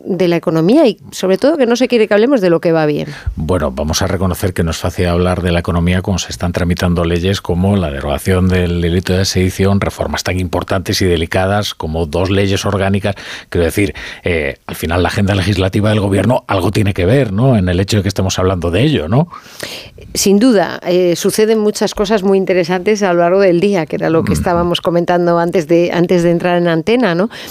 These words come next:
Speaker 1: Son muchas las noticias y los eventos que suceden, pero a veces este, este, le llamo ruido, por, por, eh, me parece que describe bastante bien el, el sentimiento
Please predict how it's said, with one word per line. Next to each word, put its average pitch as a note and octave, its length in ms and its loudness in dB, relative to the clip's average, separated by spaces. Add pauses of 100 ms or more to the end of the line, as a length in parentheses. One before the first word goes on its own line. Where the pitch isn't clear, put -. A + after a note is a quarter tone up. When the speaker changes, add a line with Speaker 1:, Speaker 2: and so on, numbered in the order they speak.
(360)
Speaker 1:
Son A3+ 220 2
muchas A3+ 540 0
las E3+ 160 -2
noticias F#3 480 0
y F3+ 40 0
los E3+ 200 2
eventos F3+ 340 2
que F3+ 140 0
suceden, F#3 440 2
pero F3 300 0 (800)
a F3 100 0
veces A3+ 340 0
este, G#3 440 0
este, G3+ 400 2 (100)
le F3+ 120 0
llamo G#3 240 2
ruido, G#3 420 4
por, E3 180 -2
por, E3 360 -4
eh, D3+ 380 -2
me F3 160 2
parece F3 260 -2
que G#3 80 2
describe G3 400 2
bastante F3+ 380 0
bien F3+ 140 4
el, F3 120 4
el F3 200 2
sentimiento F3 640 0